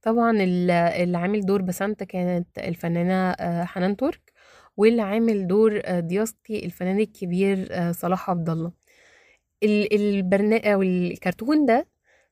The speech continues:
بجد مبهج جدا، وبيتكلموا بطريقة لطيفة قوي وهزار، وتحس ان هم كلهم بجد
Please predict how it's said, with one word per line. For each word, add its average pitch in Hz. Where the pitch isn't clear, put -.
بجد 220
مبهج 233
جدا، 170
وبيتكلموا 196
بطريقة 220
لطيفة 220
قوي 180
وهزار، 190
وتحس 196
ان 254
هم 262
كلهم 220
بجد 185